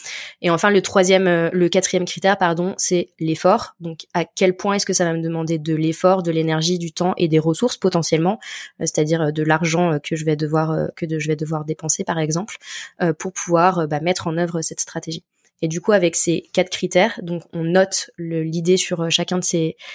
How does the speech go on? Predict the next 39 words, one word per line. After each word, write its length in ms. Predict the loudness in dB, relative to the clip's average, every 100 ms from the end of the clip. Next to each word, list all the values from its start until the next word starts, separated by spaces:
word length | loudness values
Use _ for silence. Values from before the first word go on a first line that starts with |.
| -12
ces 160 | -2 0
quatre 200 | 0 -2
critères 360 | -2 0 0 0
sur 220 | -4 -2
cinq. 380 | 0 -2 -4 -10
Donc 340 | -8 -8 -10 -20 _ _ _
potentiellement 560 | 0 2 2 2 4 2
cinq 300 | 2 0 0
points 160 | -2
sur 120 | 2
la 120 | 2 2
rapidité, 520 | 0 -4 -4 0 0
cinq 280 | 2 -2 -2
points 100 | -4
sur 160 | -2
l'impact, 380 | -2 -2 -4 -2
cinq 240 | -4 -2
points 100 | -4
sur 140 | -2 -2
la 80 | -2
confiance 480 | -4 -6 -8 -8 -12 -16 -14 -14 2
et 180 | 4 4
cinq 260 | 2 0 2
sur 200 | 0 0
l'effort. 420 | 0 -2 -2 -6 -16 -18 -4 -2
Euh, 100 | 2
et 120 | 2
ensuite, 260 | 2 -2 -2
on 100 | 0
fait 140 | 0
une 160 | 0 -2
petite, 320 | -4 0 0
euh, 80 | 0
formule, 420 | -2 0 0 0
euh, 120 | -2
qui, 380 | -4 -6 -6 -8
du 140 | -8 -10
coup, 220 | -4
euh, 80 | -2